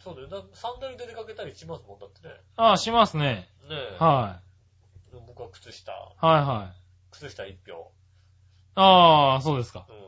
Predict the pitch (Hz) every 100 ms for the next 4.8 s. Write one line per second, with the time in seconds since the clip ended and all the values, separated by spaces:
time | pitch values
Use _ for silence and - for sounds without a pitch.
0 | 90 _ _ _ 143 131 135 - - -
1 | 165 131 131 131 120 113 - 196 156 120
2 | - - 160 120 135 113 90 160 185 170
3 | 151 135 113 107 117 185 143 135 117 -
4 | - - 165 113 113 131 113 110